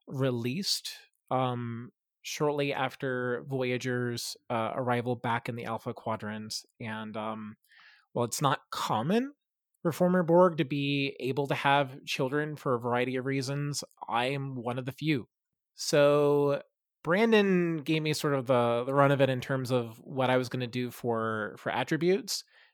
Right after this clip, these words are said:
What I settled on for this particular species was plus one to daring, fitness, and insight.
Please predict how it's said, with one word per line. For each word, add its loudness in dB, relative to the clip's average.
What 0
I 4
settled 4
on 4
for -4
this -2
particular -4
species -4
was -4
plus -2
one -2
to -6
daring, -2
fitness, -2
and -6
insight. -10